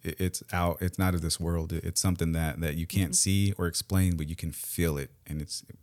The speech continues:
Speaker 1: that's when I started being, like you said, a, a,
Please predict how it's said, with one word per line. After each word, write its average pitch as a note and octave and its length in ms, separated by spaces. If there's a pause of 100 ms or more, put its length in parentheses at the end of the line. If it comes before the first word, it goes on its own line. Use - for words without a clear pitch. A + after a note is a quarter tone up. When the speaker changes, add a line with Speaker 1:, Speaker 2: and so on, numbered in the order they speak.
(800)
Speaker 1:
that's A#2 180
when A2 120
I G2 60
started G2 420
being, F#2+ 180
like F2+ 160
you C#3 80
said, F#2+ 160
a, E2+ 380
a, D2+ 80